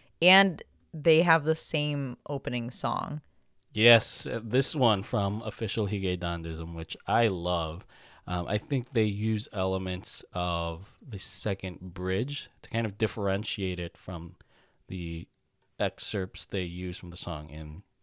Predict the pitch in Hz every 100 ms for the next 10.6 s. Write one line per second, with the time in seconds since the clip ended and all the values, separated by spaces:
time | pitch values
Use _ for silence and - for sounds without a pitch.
0 | - 95 - 113 - - - 78 - 82
1 | 82 80 - 110 - 101 95 90 - 87
2 | 71 71 76 73 78 78 _ - - _
3 | - 92 85 80 78 80 80 90 _ _
4 | - 110 90 101 117 107 104 82 90 135
5 | 104 95 95 95 85 85 - - - _
6 | - 98 - 92 87 - - - - -
7 | 92 82 95 90 92 95 95 - 98 87
8 | 92 - 90 87 87 - _ _ _ _
9 | - 98 - 139 135 113 101 - 92 82
10 | 123 90 85 73 73